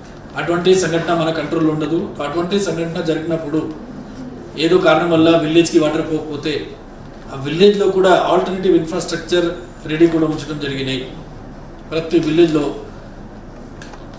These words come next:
ఏదో లోకల్ బోర్‌వెల్ కావచ్చు, హ్యాండ్ పంప్ కావచ్చు, అవన్నీ కూడా ప్రతి దాన్ని కండిషన్‌లో పెట్టడం జరిగినాయి. రిపేర్ చేసి బోర్‌వెల్స్ అవన్నీ రిపేర్ చేసి పెట్టడం జరిగినాయి. ఏ స్థితిలో కూడా ప్రజలకు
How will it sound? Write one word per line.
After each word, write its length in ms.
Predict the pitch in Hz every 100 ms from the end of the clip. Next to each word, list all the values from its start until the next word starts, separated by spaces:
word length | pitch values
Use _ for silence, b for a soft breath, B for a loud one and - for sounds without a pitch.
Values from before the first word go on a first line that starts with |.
| - - - - - - - -
ఏదో 120 | 156 160 156
లోకల్ 260 | 156 156 151
బోర్‌వెల్ 280 | 156 156 151
కావచ్చు, 220 | 147 151 147
హ్యాండ్ 160 | 147
పంప్ 140 | 151 147
కావచ్చు, 200 | 143 143 143
అవన్నీ 260 | 151 170 160
కూడా 140 | 165 160 160 - - - - 160
ప్రతి 220 | 160 160 151
దాన్ని 240 | 165 175 165
కండిషన్‌లో 440 | 151 165 165 156 139
పెట్టడం 240 | 135 - -
జరిగినాయి. 300 | 139 135 139 139
రిపేర్ 240 | 156 160 156
చేసి 220 | 147 156 135
బోర్‌వెల్స్ 360 | 139 139 147 147
అవన్నీ 320 | 139 160 170 - - - - - 151
రిపేర్ 220 | 147 139
చేసి 160 | 147 -
పెట్టడం 220 | 139 135 135
జరిగినాయి. 300 | 127 123 127 - - - - - - 123 147
ఏ 20 | 180 190
స్థితిలో 380 | 190 190 196 175 165
కూడా 160 | 165 - - - - -
ప్రజలకు 340 | 151 165 165